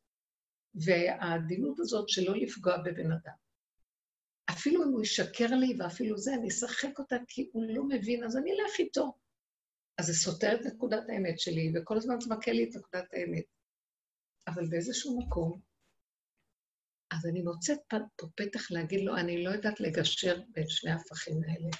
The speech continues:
כל החיים חייתי אותם, ואני מפוצלת. מצד אחד בפנים, עבודה שאי אפשר לתאר מה זה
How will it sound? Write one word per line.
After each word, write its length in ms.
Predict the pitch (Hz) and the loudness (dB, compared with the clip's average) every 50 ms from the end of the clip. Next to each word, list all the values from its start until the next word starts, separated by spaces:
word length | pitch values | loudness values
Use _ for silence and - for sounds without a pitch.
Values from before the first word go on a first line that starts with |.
| - _ _ _ - | -10 _ _ _ 0
כל 200 | - 247 330 311 | 6 8 8 8
החיים 340 | 269 - - 196 185 170 160 | 8 6 4 4 4 4 4
חייתי 380 | - 180 165 170 170 - - | 2 4 4 4 4 4 2
אותם, 280 | 156 160 - 165 151 160 160 160 - _ - - - - - - - | 0 2 2 -2 0 0 -2 -4 -6 _ -20 -18 -18 -18 -14 -6 2
ואני 340 | 156 175 165 180 214 226 | 6 6 6 8 8 8
מפוצלת. 880 | 233 233 233 233 233 202 - - - - - 208 202 208 214 185 170 165 - - - - _ _ _ _ _ _ _ _ _ _ _ _ _ _ _ _ - | 8 6 4 2 0 -2 -2 2 4 4 6 6 4 2 2 2 0 -2 -6 -12 -16 -18 _ _ _ _ _ _ _ _ _ _ _ _ _ _ _ _ 0
מצד 400 | 180 170 165 - - 247 247 254 254 | 0 2 4 4 4 4 2 2 -2
אחד 260 | 220 - - - 190 | -2 -2 -2 -2 -2
בפנים, 480 | 180 165 160 - 214 214 208 - - - | -2 -4 -2 0 0 0 0 0 0 0
עבודה 340 | 165 160 170 170 185 208 208 208 208 - - - - 233 - | 0 0 0 0 -2 -2 -4 -6 -8 -10 -8 -6 -4 -2 2
שאי 180 | - - - - | 4 4 6 6
אפשר 200 | - - 233 220 | 6 6 4 4
לתאר 400 | 196 196 196 - 185 180 180 175 | 4 2 4 4 4 4 4 4
מה 120 | 175 180 | 0 0
זה 120 | - 214 | 0 -2